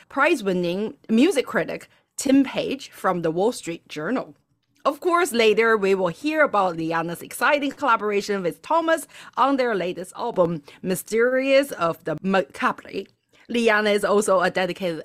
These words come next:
educator. She is currently a faculty member of the School of Music at ninety-second Y, where she shares her passion with a wide array of students through applied music lessons, group lessons. She's also an in-demand clinician,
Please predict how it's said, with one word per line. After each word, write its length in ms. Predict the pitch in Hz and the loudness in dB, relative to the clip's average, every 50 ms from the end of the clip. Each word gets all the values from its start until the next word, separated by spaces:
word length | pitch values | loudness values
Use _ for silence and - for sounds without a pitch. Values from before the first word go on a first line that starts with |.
| _ - | _ -4
educator. 680 | 302 359 - 415 - 214 165 147 - - 160 254 349 381 | -4 -2 -2 -6 -6 -6 -8 -8 -6 -6 -6 -6 -6 -6
She 360 | - - - 196 175 151 156 | -12 -6 -4 -4 -2 0 -2
is 280 | 175 175 165 165 160 - - | -2 0 -2 -4 -6 -10 -16
currently 440 | - - 415 392 359 277 220 214 - | -4 -2 0 0 0 0 -2 -4 -4
a 140 | - - 170 | -4 -6 -6
faculty 480 | - 208 196 196 - 196 196 - 202 | -4 -4 -4 -4 -4 -10 -8 -8 -8
member 420 | 185 185 180 180 180 156 185 185 175 | -6 -4 -4 -6 -4 -4 -2 -4 -2
of 280 | - 165 165 - _ | -4 -6 -6 -6 _
the 180 | - 165 165 165 - _ | -8 -8 -8 -8 -12 _
School 400 | - - - - 359 392 320 - | -14 -10 0 4 4 4 4 4
of 160 | 254 262 233 | 0 0 0
Music 400 | 247 233 226 226 196 214 220 - | 0 0 2 0 0 -2 -4 -2
at 160 | - 165 156 | -4 -4 -4
ninety-second 600 | 160 165 170 170 208 208 - 254 254 320 359 381 | -4 -6 -6 -6 -8 -8 -8 -8 -6 -6 -6 -2
Y, 340 | 320 202 160 156 185 269 403 - _ _ - - _ | -2 -2 -2 0 -2 -4 -4 -6 _ _ -20 -18 _
where 260 | 190 196 196 190 190 | -2 0 2 2 0
she 240 | 190 - - 160 160 | -2 -4 -8 -6 -6
shares 340 | - - 233 220 220 226 226 | -2 0 2 2 2 2 0
her 100 | 226 151 | -4 -4
passion 520 | - - 165 151 170 - - 185 208 214 | -2 -2 -4 -4 -4 -4 -4 -4 -2 -2
with 180 | 202 170 147 - | -2 -4 -4 -4
a 100 | 160 160 | -6 -6
wide 320 | 147 147 175 185 254 294 | -4 -2 0 0 0 0
array 300 | 320 320 294 240 214 214 | 0 0 2 2 2 2
of 180 | 208 196 - - | 0 -2 -8 -18
students 640 | - - - - 160 160 - - 202 285 330 - _ _ _ _ _ _ | -18 -18 -14 -14 -14 -10 -8 -6 -6 -6 -6 -8 _ _ _ _ _ _
through 200 | 214 190 190 185 | -2 -2 0 -2
applied 440 | 165 160 - _ 180 180 185 185 - | -4 -4 -8 _ -6 -4 -4 -4 -6
music 340 | 190 190 190 - 180 175 - - _ _ | -8 -10 -8 -10 -12 -16 -16 -20 _ _
lessons, 540 | 233 311 349 - 381 381 381 370 349 - _ - _ _ _ _ | -6 -6 -4 -4 -6 -4 -4 -6 -8 -10 _ -20 _ _ _ _
group 180 | - 359 285 | -6 -6 -4
lessons. 560 | - 277 294 302 294 294 302 285 285 277 - - | 0 0 0 0 0 0 2 2 2 0 0 -6
She's 280 | - - 165 160 - | -8 -8 -8 -8 -8
also 420 | - 165 165 165 - - 175 170 165 | -8 -6 -6 -6 -4 -2 -2 -2 -2
an 300 | - - 170 160 160 156 _ | -2 -2 -2 -2 -4 -4 _
in-demand 640 | - 196 196 185 - 170 160 151 190 214 220 214 - | -2 0 0 0 -2 -6 -6 -4 -4 -4 -4 -4 -6
clinician, 840 | - - - 156 151 165 220 320 427 - - 151 156 160 185 247 269 | -10 -12 -12 -10 -8 -4 -4 -4 -4 -4 -8 -10 -10 -8 -8 -10 -10